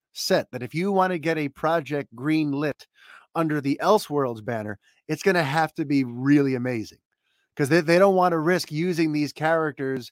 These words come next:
in a way that's just gonna water them down or confuse audiences. It's gonna have to be something that is really expertly crafted and told,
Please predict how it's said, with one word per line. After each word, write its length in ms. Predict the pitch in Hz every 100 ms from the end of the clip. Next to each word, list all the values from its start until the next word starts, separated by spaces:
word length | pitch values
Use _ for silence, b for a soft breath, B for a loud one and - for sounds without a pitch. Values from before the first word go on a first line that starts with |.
| b b
in 140 | 139 139
a 80 |
way 260 | 135 156 160
that's 180 | 131 123
just 160 | 147
gonna 160 | 156 135
water 420 | 127 135 143 139
them 180 | 131 120
down 500 | 143 151 139 127 135
or 180 | 123 123
confuse 540 | - 117 - 147 135
audiences. 800 | 131 143 131 95 - - - - _ b b b
It's 120 | 127
gonna 220 | 160 147
have 260 | 127 165 170
to 100 | 180
be 120 | 160
something 600 | - 151 143 147 139 131 - _ -
that 120 | 135
is 200 | 127 117
really 580 | 120 160 180 165 156 156 -
expertly 560 | 151 - 160 156 147
crafted 500 | 139 - 139 131 135
and 140 | 127 123
told, 480 | - 143 113 113